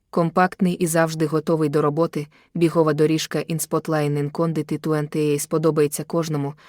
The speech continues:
хто хоче тренуватися вдома, навіть якщо у нього немає вільного місця.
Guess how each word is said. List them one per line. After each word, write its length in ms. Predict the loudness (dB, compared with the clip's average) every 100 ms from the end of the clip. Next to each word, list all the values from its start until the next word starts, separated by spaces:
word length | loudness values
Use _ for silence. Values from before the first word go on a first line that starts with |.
| -20
хто 200 | -2 0
хоче 260 | 2 2 2
тренуватися 640 | 0 0 2 0 -2 -6
вдома, 400 | -2 0 2 0 -4 -18 0
навіть 340 | 2 4 2
якщо 340 | 0 -2 0 0
у 60 |
нього 260 | 2 0 0
немає 420 | 0 0 0 2
вільного 400 | 2 0 0 -2
місця. 380 | -4 -4 -8